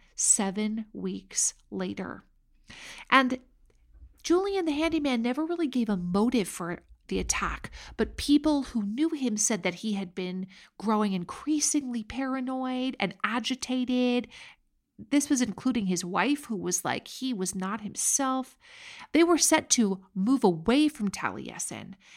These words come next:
and in fact, were supposed to be taking a train back to Chicago that evening when he attacked May Ma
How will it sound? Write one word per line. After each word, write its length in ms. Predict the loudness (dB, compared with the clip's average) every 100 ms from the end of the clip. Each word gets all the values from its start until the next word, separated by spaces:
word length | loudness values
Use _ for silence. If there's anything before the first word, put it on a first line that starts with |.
| -2
and 180 | 0 2
in 80 | -2
fact, 360 | 0 -2 -2
were 120 | -2 -2
supposed 460 | -2 0 0 0
to 60 | 2
be 120 | 2
taking 380 | 2 -2 -4 -6
a 120 | -6
train 500 | -4 -6 -6 -8 -8
back 260 | -6 -6 -4
to 60 | -4
Chicago 560 | -4 -4 -2 0 0
that 200 | 0 -2
evening 420 | -4 -6 -4 -6 -8 -14 -12 -6
when 400 | 2 4 2 0
he 240 | -6 -6
attacked 640 | -6 -4 0 0 -2 -10 -12 -16 2
May 140 | 2
Ma 300 | 4 0 -2